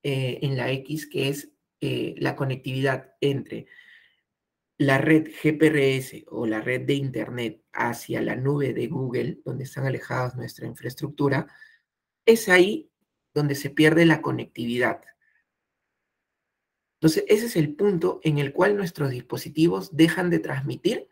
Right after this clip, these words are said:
hacia la plataforma de Car Sin Fleet. Y es ahí donde nosotros evidenciamos en la plataforma de Car Sin que nuestros vehículos no están teniendo transmisión o no están transmitiendo su posición en, eh, en tiempo real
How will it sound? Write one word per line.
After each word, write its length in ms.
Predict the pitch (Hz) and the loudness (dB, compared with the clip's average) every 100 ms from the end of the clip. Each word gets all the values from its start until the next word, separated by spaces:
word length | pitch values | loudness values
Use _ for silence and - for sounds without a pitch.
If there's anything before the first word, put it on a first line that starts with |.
| _ _ _ _ _ | _ _ _ _ _
hacia 300 | 143 135 135 | -4 0 0
la 140 | 131 | 0
plataforma 640 | - 135 127 - 160 156 156 | 0 -2 -2 2 4 6 4
de 140 | 139 | 0
Car 180 | - 151 | -4 -8
Sin 200 | - 135 | -8 -12
Fleet. 240 | - 170 - _ _ _ _ _ _ _ - | -10 -12 -14 _ _ _ _ _ _ _ 4
Y 180 | 151 | 6
es 140 | 165 - | 8 6
ahí 220 | 151 175 | 6 6
donde 280 | 175 160 135 | 6 4 2
nosotros 460 | 131 151 156 160 147 | 0 -2 -2 -2 -2
evidenciamos 920 | 135 131 127 131 190 202 147 156 - _ _ - _ _ - | -4 -4 -4 0 2 4 4 0 -6 _ _ -20 _ _ 0
en 120 | 147 | 2
la 120 | 139 | 2
plataforma 540 | 147 143 139 160 165 170 | 0 0 2 2 6 4
de 120 | 165 | 4
Car 180 | 180 - | 2 2
Sin 400 | - 180 - - _ _ _ _ _ _ _ | 0 -2 -2 -12 _ _ _ _ _ _ _
que 120 | - 165 | 4 6
nuestros 360 | 160 160 156 | 6 4 4
vehículos 480 | 160 180 - 190 165 | 6 6 2 -4 0
no 120 | 170 | 0
están 360 | 202 - 175 180 | 0 -2 -2 0
teniendo 400 | 160 156 156 165 | 0 2 0 0
transmisión 680 | 156 131 123 - 165 147 - | -2 -4 -8 -2 0 0 -4
o 80 | 139 | -4
no 100 | 147 | -4
están 300 | 151 175 165 | -2 -2 0
transmitiendo 680 | 160 139 165 - 147 156 | 0 -2 -6 -4 0 0
su 180 | 156 156 | -2 -6
posición 580 | - 135 120 - 151 151 | -14 -16 -16 -2 0 0
en, 220 | 139 - _ _ - - - _ - | -2 -6 _ _ -20 -20 -20 _ -4
eh, 300 | 139 123 - | -2 0 -2
en 160 | 131 127 | -6 -4
tiempo 320 | 131 131 139 | -6 -2 -4
real 420 | - 104 - | -4 -6 -6